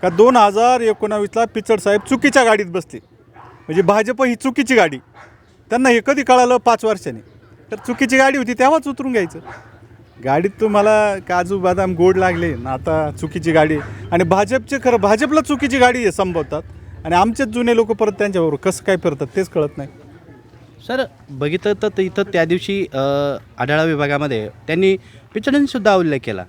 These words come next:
Speaker 2: की मागे विधानसभेत, अ, लोकसभेचं इलेक्शन झालं, त्यावेळेस जे काही पळाली, खरं भाजप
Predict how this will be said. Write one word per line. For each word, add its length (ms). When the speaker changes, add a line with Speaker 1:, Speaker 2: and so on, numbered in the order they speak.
Speaker 2:
की 200
मागे 520
विधानसभेत, 680
अ, 220
लोकसभेचं 500
इलेक्शन 360
झालं, 300
त्यावेळेस 360
जे 100
काही 140
पळाली, 360
खरं 160
भाजप 240